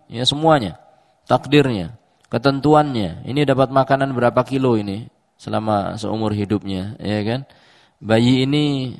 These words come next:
ya berapa yang dia dapatkan sampai seumur hidupnya. Yang hewan ini makan rumput berapa? Berapa kilo keranjang ya selama hidupnya, mengembik berapa kali pula,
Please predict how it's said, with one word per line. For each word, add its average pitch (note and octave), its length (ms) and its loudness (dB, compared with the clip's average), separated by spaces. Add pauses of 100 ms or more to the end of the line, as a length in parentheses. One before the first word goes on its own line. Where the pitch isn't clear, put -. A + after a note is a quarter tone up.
ya A#2 320 -4
berapa A#2+ 480 2
yang A2 320 -2
dia A2+ 160 2
dapatkan G#2+ 800 -4 (160)
sampai G#2 400 -2
seumur G2+ 400 -2
hidupnya. G2+ 560 -4 (320)
Yang A#2+ 320 0
hewan B2 240 4
ini C#3+ 320 -2
makan B2+ 400 -2
rumput B2+ 480 0
berapa? G#2 640 -4 (800)
Berapa G2 800 -2
kilo A2 400 2
keranjang G#2 640 -2 (240)
ya G2 240 -6
selama G2+ 400 -2
hidupnya, F#2+ 400 -2
mengembik A#2+ 480 0
berapa G#2 240 0
kali A2+ 240 -2
pula, G#2 480 -6